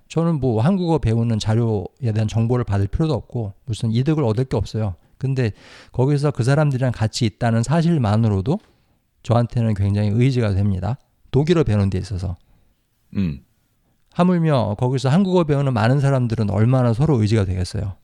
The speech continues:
Speaker 1: 제가 이제 그 글들 올라오는 거 보고 거기 댓글 올라오는 거 보면은 정말 도움이 많이 됩니다. 사람들끼리 정말 제레미 말한 대로 길동무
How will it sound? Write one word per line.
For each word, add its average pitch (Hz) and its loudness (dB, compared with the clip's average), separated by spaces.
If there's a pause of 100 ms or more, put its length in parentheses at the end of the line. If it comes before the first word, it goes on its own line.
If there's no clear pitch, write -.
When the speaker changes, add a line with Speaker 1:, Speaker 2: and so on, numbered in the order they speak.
Speaker 1:
제가 123 0
이제 107 0 (460)
그 98 -2 (160)
글들 131 0
올라오는 113 2
거 101 -2
보고 98 -2
거기 101 -2
댓글 - -2
올라오는 104 0
거 101 0
보면은 98 -2 (720)
정말 156 -2
도움이 117 0
많이 107 -2
됩니다. 101 -2 (320)
사람들끼리 120 -2
정말 107 -2 (560)
제레미 131 0
말한 110 0
대로 104 -2
길동무 127 -2